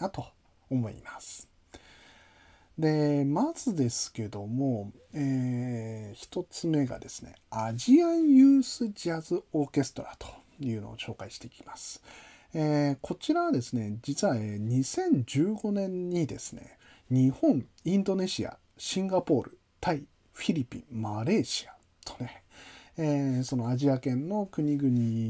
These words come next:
の若手の、えー、ジャズミュージシャンから、えー、まあ、オーディションでね、選抜をした、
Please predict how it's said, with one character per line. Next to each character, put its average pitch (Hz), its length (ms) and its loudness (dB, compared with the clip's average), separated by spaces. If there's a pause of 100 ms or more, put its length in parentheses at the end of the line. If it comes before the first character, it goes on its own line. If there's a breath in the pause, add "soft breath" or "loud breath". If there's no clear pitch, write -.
(140)
の 170 220 0
若 104 260 -6
手 131 140 -4
の、 123 240 -2 (200)
え 101 180 -6
ー、 98 40 -10
ジ 104 100 -10
ャ 101 60 -8
ズ 104 60 -8
ミ 107 160 -6
ュ 98 40 -10
ー 101 40 -14
ジ - 80 -12
シ - 80 -10
ャ - 20 -10
ン - 60 -20 (320)
か 131 160 -8
ら、 160 240 -2 (420 loud breath)
え 107 520 -6
ー、 - 260 -12
ま 127 100 -2
あ、 - 40 -16 (140)
オ 196 120 6
ー - 20 6
デ 180 80 -2
ィ 170 40 -2
シ - 80 -2
ョ 165 100 2
ン 147 40 -2
で 143 100 -2
ね、 135 180 -6
選 180 340 -2
抜 156 340 0
を 139 60 -2
し - 200 -10
た、 208 260 2